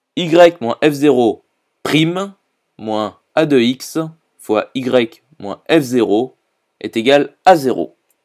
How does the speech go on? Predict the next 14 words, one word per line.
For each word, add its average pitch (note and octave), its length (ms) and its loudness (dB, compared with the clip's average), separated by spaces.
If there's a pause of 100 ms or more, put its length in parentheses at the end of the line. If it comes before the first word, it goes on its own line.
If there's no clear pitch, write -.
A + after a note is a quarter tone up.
(920)
Donc A2 260 -2
pour G#2+ 180 -6
tout E3 200 -4
x E3+ 160 -6
de A#2 100 2
i, C3 240 -2 (280)
y E3+ 300 0
de D3+ 120 0
x B2 320 -4 (260)
moins G2+ 340 -8
F F#3+ 120 2
zéro C#3+ 340 0
de F#2+ 100 -4
x C#3 360 -6